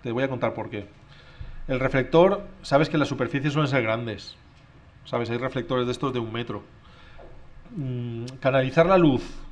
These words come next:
de forma más o menos puntual sobre la planta es difícil. Entonces, es muy probable que des una luz plana, aunque estés muy lateral con el difusor, porque es un difusor, pues, de, de medio metro.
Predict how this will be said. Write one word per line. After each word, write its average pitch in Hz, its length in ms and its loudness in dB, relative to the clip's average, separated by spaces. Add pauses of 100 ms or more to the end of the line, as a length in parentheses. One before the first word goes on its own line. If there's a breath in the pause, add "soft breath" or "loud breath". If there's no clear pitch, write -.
de 117 360 -6
forma 147 300 2
más 160 160 4
o 151 40 0
menos 143 240 0
puntual 135 500 0
sobre 113 200 -2
la 110 120 2
planta 127 240 0
es 135 60 -2
difícil. - 440 -6 (640 soft breath)
Entonces, 139 360 0
es 139 160 0
muy 151 140 4
probable 143 300 6
que 139 80 2
des 131 100 0
una 135 100 2
luz 123 140 -2
plana, 143 320 2
aunque 147 180 0
estés 117 160 -8
muy 120 140 -6
lateral 107 320 -2
con 113 140 -8
el 107 60 -8
difusor, 110 360 -8 (340 loud breath)
porque 120 220 -6
es 113 60 -6
un 127 80 -6
difusor, 123 500 -2 (180)
pues, 113 180 -8
de, 107 280 -10 (160)
de 104 80 -8
medio 110 200 -6
metro. 120 260 -8